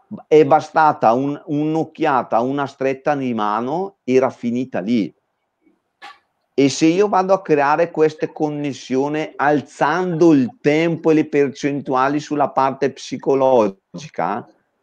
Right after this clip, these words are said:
ovviamente con le giuste competenze, io forse non ho neanche bisogno di dare quel colpo di martello, perché se lo danno loro il colpo di martello.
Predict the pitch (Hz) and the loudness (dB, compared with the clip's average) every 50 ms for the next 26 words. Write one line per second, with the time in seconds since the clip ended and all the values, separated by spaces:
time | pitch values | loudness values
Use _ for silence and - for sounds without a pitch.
0 | _ _ _ 107 113 113 127 127 123 123 127 127 - 147 - 135 127 120 113 110 | _ _ _ -4 0 2 2 2 4 2 2 2 0 0 0 2 2 2 0 -2
1 | 117 123 120 - 120 113 - 123 123 107 131 135 135 131 110 95 92 - - - | -2 -6 -4 -4 -4 -4 -2 -4 -4 -2 -2 -2 -2 -4 -4 -4 -6 -10 -8 -8
2 | 92 90 82 - _ _ _ _ _ _ _ _ - 117 117 127 139 151 170 214 | -6 -6 -8 -10 _ _ _ _ _ _ _ _ -6 -2 0 4 4 4 4 4
3 | 220 - - _ - - _ - - - _ _ _ _ _ _ _ _ _ _ | 2 -2 -6 _ -20 -20 _ -20 -20 -20 _ _ _ _ _ _ _ _ _ _
4 | _ _ _ _ _ _ _ _ - 127 - - 151 156 156 151 - 233 269 262 | _ _ _ _ _ _ _ _ -12 -12 -2 2 2 4 4 4 2 0 0 0
5 | 226 175 160 156 139 139 135 139 147 135 127 117 123 120 123 127 117 113 113 113 | 0 0 0 0 0 -2 -2 -2 -2 -2 -2 -2 -2 0 -2 0 0 2 2 4
6 | 120 123 113 - - 120 113 - - - 120 110 - - 113 110 110 107 101 95 | 4 2 2 2 2 2 2 2 0 -2 -2 -2 -2 -2 -4 -2 -2 -2 -4 -4
7 | - - 139 123 107 101 98 104 117 104 127 123 - - 117 117 110 113 113 107 | -4 -4 -2 0 0 0 -2 -2 -4 -4 -4 -6 -6 -6 -4 -4 -2 -2 -2 -2
8 | 104 107 120 135 127 104 101 95 - - 104 101 - 104 98 98 101 98 95 90 | -2 -2 -2 0 0 0 -2 -2 -4 -4 -4 -4 -4 -4 -6 -6 -4 -6 -6 -8
9 | - - 90 87 87 85 82 80 - - | -8 -8 -6 -6 -6 -6 -8 -10 -12 -14